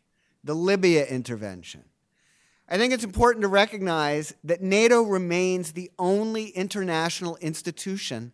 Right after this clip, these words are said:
that can address these varied challenges. Now,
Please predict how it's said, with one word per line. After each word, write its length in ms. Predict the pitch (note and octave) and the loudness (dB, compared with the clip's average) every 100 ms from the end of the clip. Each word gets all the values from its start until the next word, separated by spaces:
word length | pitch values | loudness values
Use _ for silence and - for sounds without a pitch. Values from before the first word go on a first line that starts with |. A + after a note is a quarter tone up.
| _ _ _ _ _ | _ _ _ _ _
that 240 | D#3 D#3+ | 0 0
can 140 | - E3+ | -2 -6
address 640 | C3+ A2 B2 D#3 E3 - | -8 -6 0 2 2 -4
these 260 | - D#3 C3+ | -10 -10 -6
varied 580 | B2+ C#3 C#3 C#3 C3+ - | -2 0 0 -4 -10 -14
challenges. 800 | - C#3+ D3+ A2+ - - - - _ _ _ _ _ _ _ _ _ _ _ | -8 -4 -4 -6 -12 -20 -20 -20 _ _ _ _ _ _ _ _ _ _ _
Now, 400 | F#3 G3+ G#3 G#3 | 2 6 6 4